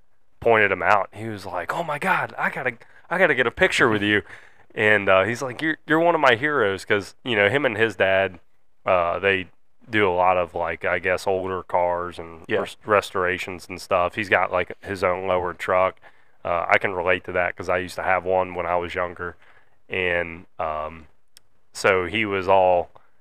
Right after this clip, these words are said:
Speaker 1: you know, like, starstruck about it. We all got a picture with him.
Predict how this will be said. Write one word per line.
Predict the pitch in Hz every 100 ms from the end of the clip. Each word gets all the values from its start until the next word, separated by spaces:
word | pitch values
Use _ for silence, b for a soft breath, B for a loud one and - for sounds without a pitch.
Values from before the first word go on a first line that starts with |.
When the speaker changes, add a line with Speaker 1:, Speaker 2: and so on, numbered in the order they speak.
| - -
Speaker 1:
you | 98
know, | 82 85
like, | 82 87 87
starstruck | - - 98 90 - 95
about | 95 87 87 87
it. | 98
We | 104
all | 98
got | 95 92
a | 85 - -
picture | 107 95 95
with | 90 92
him. | 92